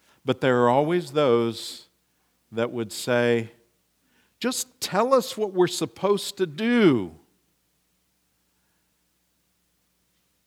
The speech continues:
because it's easier." Now, that doesn't mean those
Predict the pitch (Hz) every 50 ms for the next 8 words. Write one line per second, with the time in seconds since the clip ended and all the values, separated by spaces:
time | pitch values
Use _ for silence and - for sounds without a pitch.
0 | _ _ _ _ _ _ _ _ _ _ _ _ _ _ _ _ _ _ _ _
1 | - 117 101 - 123 101 98 101 - - - 170 226 247 - - 98 87 76 67
2 | 65 - _ _ _ _ _ _ _ _ _ _ _ _ _ _ _ _ _ _
3 | _ _ _ _ _ _ _ 120 120 143 190 202 - 226 196 131 123 120 123 123
4 | 120 117 113 110 104 104 101 - _ _ _ _ _ _ _ _ _ _ _ _
5 | _ _ _ _ 104 110 110 107 101 - - - - -